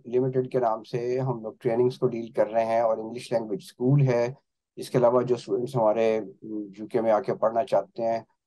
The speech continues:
उनके लिए guidance and counseling और उनके admissions को हम deal कर रहे हैं।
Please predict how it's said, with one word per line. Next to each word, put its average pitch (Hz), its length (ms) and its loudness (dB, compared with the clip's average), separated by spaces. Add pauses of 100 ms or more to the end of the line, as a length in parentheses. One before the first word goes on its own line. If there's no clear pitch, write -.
(200)
उनके 117 280 -2
लिए 113 180 -2
guidance 107 460 -2
and 101 180 -6
counseling 113 480 -2
और 107 120 2
उनके 110 240 -4
admissions 107 500 -2
को 156 120 -6
हम 135 160 2
deal 123 220 0
कर 110 180 2
रहे 110 180 -2
हैं। 104 140 -6